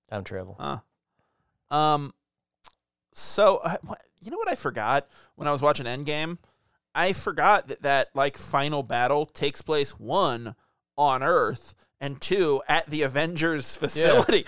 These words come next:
Speaker 2: <laughs> I was
Speaker 1: You
Speaker 2: like,
Speaker 1: forget
Speaker 2: "Holy
Speaker 1: where they,
Speaker 2: shit,
Speaker 1: you
Speaker 2: <laughs> I
Speaker 1: forget where
Speaker 2: forgot."
Speaker 1: they are, because, yeah,
Speaker 2: Yeah.
Speaker 1: once it's blown up, you're like, "Oh, it's just this desolate whatever." You're like, "Oh, yeah, that's right. That's,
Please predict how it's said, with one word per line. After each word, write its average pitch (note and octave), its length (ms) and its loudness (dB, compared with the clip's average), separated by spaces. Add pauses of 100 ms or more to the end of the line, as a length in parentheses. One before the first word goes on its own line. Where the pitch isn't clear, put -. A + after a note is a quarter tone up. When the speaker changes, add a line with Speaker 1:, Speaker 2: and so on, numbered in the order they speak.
Speaker 2:
<laughs> - 120 -14
I E4+ 60 10
was - 80 12
Speaker 1:
You - 60 4
Speaker 2:
like, B3 100 8
Speaker 1:
forget F#3 200 0
Speaker 2:
"Holy G3 100 2
Speaker 1:
where F3+ 140 6
they, D#3 180 6
Speaker 2:
shit, A3 340 2
Speaker 1:
you D#3 60 -4
Speaker 2:
<laughs> - 80 -4
I - 100 8
Speaker 1:
forget G3 240 2
where D#3+ 120 4
Speaker 2:
forgot." D#3 120 8
Speaker 1:
they D3 120 4
are, C#3+ 300 4
because, B2 320 -4
yeah, D3+ 140 2
Speaker 2:
Yeah. E3 140 4
Speaker 1:
once D#3+ 120 2
it's D3+ 100 -8
blown C#3 280 0
up, D#3 160 2
you're C3+ 120 -2
like, B2 160 -2
"Oh, C#3 120 4
it's C3+ 100 0
just B2+ 180 -12
this A#2 160 -10
desolate A#2+ 380 0
whatever." C3+ 280 2
You're A#2+ 140 2
like, - 160 -2
"Oh, E3+ 120 6
yeah, F#3 120 6
that's D#3+ 140 2
right. D3 160 0
That's, - 520 -2